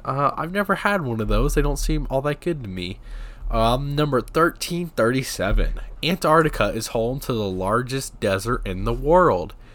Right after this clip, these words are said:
You know, I do, I wanna know how exactly they, 'cause I, I believe that fully, but I wonder what exactly is used to classify it as a desert. I should look into that.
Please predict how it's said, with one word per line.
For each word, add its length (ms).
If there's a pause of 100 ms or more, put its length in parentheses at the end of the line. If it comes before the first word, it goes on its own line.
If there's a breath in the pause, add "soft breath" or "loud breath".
(540 loud breath)
You 100
know, 160
I 160 (100)
do, 220
I 120
wanna 260
know 240
how 300
exactly 560
they, 120
'cause 200
I, 80 (260)
I 260
believe 520
that 180
fully, 240
but 160
I 40
wonder 260
what 160
exactly 720 (180)
is 300
used 240
to 80
classify 720
it 80
as 220
a 40
desert. 580
I 80
should 200
look 240
into 160
that. 200